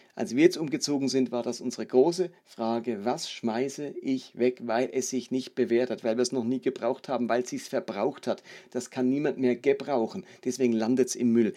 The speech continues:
Ich ziehe sicher nicht Sachen mit um, die ich die letzten drei Jahre sowieso nie benutzt habe, nur rumgelegen sind. Das ist die eine Frage. Was muss ich entsorgen? Was gehört in den Müll? Die zweite Frage beim Umzug ist: „Was nehme ich mit?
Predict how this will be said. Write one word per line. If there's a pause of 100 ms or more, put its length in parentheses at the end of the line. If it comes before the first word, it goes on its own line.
(140)
Ich
ziehe
sicher
nicht
Sachen
mit
um, (380)
die
ich
die
letzten
drei
Jahre
sowieso
nie
benutzt
habe,
nur
rumgelegen
sind.
Das
ist
die
eine
Frage.
Was (240)
muss
ich
entsorgen?
Was
gehört
in
den
Müll? (280)
Die
zweite
Frage
beim
Umzug
ist:
„Was
nehme
ich
mit?